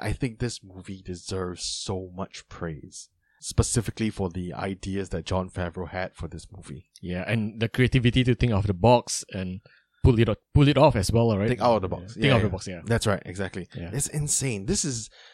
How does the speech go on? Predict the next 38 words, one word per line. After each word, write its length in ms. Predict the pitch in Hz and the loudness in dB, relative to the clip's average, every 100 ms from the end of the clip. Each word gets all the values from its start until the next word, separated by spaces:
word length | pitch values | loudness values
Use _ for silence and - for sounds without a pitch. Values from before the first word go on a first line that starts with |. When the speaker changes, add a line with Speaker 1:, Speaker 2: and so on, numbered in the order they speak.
| _ | _
Speaker 1:
these 260 | - 190 - | -4 -2 -2
few 220 | 160 170 | 2 2
things 300 | 160 165 160 | 2 -4 -2
are 100 | 95 | -6
why 220 | 92 110 | -2 -2
this 180 | 113 - | -2 -4
movie 220 | 95 98 | -10 -10
still 320 | - 101 92 | -8 -6 -8
holds 320 | - - - 87 | -10 -14 -10 -10
up 120 | - | -10
today. 280 | - - - - | -14 -14 -16 -12
Speaker 2:
Yeah, 440 | 104 104 101 90 92 104 - | -6 -4 -2 -4 -8 -14 -2
definitely. 640 | 107 127 110 110 107 107 _ _ - | 0 2 2 4 4 2 _ _ 4
Speaker 1:
Also, 280 | 147 143 165 | 4 6 4
like, 260 | 135 120 - | 4 2 0
in 160 | 135 | 0
the 100 | 127 | 2
make, 340 | 120 127 123 - | 4 4 2 0
like, 200 | 117 - - | -2 -2 0
in 80 | 131 | 2
the 80 | |
making 380 | 120 127 135 147 | 4 6 4 4
of 80 | 123 | 4
this 180 | 131 120 | 4 4
movie, 400 | 113 107 120 127 _ | 2 4 2 0 _
you 140 | 135 143 | 6 8
also 220 | 147 160 | 8 6
get 120 | 135 | 2
to 60 | 113 | -2
see, 320 | - 127 131 - _ _ _ _ _ - | 0 2 2 -4 _ _ _ _ _ -2
I 100 | 131 | 0
think 240 | - 175 160 | 4 2 4
it 140 | 107 | 0
was 480 | 98 98 101 98 - | 2 2 0 -6 -6
the 320 | 110 107 104 | -4 -2 0
writer, 560 | 101 95 104 101 165 226 - - - - - | 0 4 4 6 4 2 -4 -20 -20 -10 -2
David 240 | 110 120 | 0 2
Birnbaum. 480 | 107 110 113 208 | 0 2 4 4